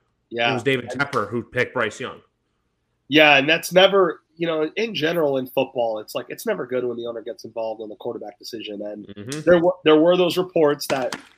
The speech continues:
Speaker 1: Josh McCown and Frank Reich really loved Stroud. They told Stroud, "We'll find a court in Charlotte to play pickup together."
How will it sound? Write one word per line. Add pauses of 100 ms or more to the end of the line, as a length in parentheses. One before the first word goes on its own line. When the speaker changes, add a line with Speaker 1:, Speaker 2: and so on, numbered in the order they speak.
(220)
Speaker 1:
Josh
McCown
and
Frank
Reich
really
loved
Stroud.
They
told
Stroud,
"We'll
find
a
court
in
Charlotte
to
play
pickup
together."